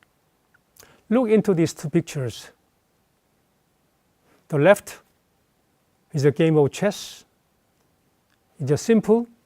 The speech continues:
There are few elements in the game of chess. They confront each other. The conclusion is very quick. Winner takes everything. There is no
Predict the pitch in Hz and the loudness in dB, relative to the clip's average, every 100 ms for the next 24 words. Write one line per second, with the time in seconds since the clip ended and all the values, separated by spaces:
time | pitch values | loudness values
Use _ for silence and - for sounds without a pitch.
0 | _ _ _ - 147 139 - 233 196 165 | _ _ _ -4 -2 -2 0 2 4 4
1 | 135 - _ _ _ 185 165 156 180 - | 2 -8 _ _ _ 0 2 2 0 -6
2 | - - _ _ _ _ _ 160 139 135 | -16 -20 _ _ _ _ _ -4 -2 -2
3 | 156 151 147 131 165 - _ _ _ - | 0 0 0 -2 -6 -16 _ _ _ -4
4 | 208 165 - - _ _ _ _ 156 - | 0 0 -4 -14 _ _ _ _ -2 0
5 | 180 165 185 156 165 - 170 160 147 185 | -2 0 -2 -2 -2 -2 -4 -4 -2 -4
6 | - _ _ _ _ _ _ 143 143 - | -8 _ _ _ _ _ _ -4 -4 -2
7 | 185 196 175 185 151 135 143 180 175 - | -2 0 2 2 0 2 2 2 0 -4
8 | 117 - - _ 160 156 160 165 165 - | -8 -8 -20 _ -2 -2 -2 -4 -4 -2
9 | 196 220 - 117 - _ _ _ 165 143 | -2 -2 -4 -10 -12 _ _ _ -6 -2
10 | 135 156 185 196 202 | 0 2 4 4 2